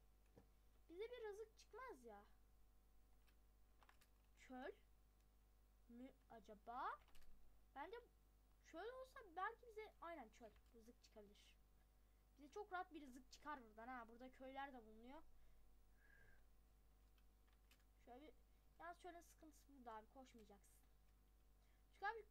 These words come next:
kö-, çölde yiyecek bir şey yok. Kaktüs işime yarar. Halı yapabilirim aslında şunlardan. Ping the King abi.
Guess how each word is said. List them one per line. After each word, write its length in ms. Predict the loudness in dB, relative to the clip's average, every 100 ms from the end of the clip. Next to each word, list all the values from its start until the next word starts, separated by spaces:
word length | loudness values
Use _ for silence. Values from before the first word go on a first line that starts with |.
| -8
kö-, 260 | -10 -8
çölde 240 | -4 0 0
yiyecek 420 | -2 -4 -8 -8
bir 40 |
şey 200 | -6 -4
yok. 160 | -4 -6 -10 -12 -14 -14 -14 -14 -14 -14 -14 -12 -6 8
Kaktüs 380 | 8 8 0 2 -4 -6 -12
işime 240 | -10 -6 -2
yarar. 300 | 2 2 0 -4 -8
Halı 340 | -2 0 0 -2
yapabilirim 500 | -8 -4 -4 -4 -4
aslında 340 | -4 -6 -12 -12
şunlardan. 480 | -10 -8 -6 -6 -8 -12 -14 -16 -16 -14 -14 -14 -14 -14 -12 -12 -12 -12 -14 -12 -10 -4
Ping 180 | -2 -2
the 80 |
King 280 | -4 -4 -2
abi. 260 | -2 -2